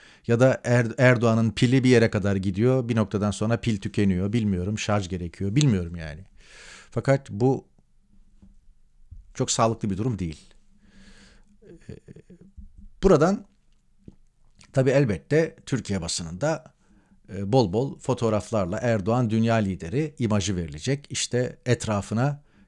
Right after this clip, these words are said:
ki bunlar ayaküstü toplantılar yani, e, etra-, e, etrafında Macar Başbakanı, Azerbaycan Başbakanı, Ermenistan Başbakanı var. "Onları buluşturdum, barışı sağladım." fotoğrafları. Hatta,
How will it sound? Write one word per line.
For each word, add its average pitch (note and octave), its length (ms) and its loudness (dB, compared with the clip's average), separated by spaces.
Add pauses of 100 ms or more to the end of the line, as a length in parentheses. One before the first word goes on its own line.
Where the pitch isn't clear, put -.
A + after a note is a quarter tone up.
ki C#3+ 160 0
bunlar C#3+ 200 0
ayaküstü C#3 460 0
toplantılar F2 640 -10
yani, B2 400 -6 (560)
e, - 60 -14 (460)
etra-, - 260 -6
e, A2+ 220 -4
etrafında A2 640 -2
Macar G#2+ 640 -2
Başbakanı, F#2+ 680 -6 (100)
Azerbaycan G#2+ 680 -2
Başbakanı, F#2+ 640 -6 (100)
Ermenistan A2+ 600 -2
Başbakanı F#2+ 460 -8
var. A#2+ 120 -2
"Onları B2+ 380 2
buluşturdum, A2 600 -2
barışı A2+ 280 0
sağladım." A2 600 2 (260)
fotoğrafları. F2 720 -8 (340)
Hatta, C#3+ 540 2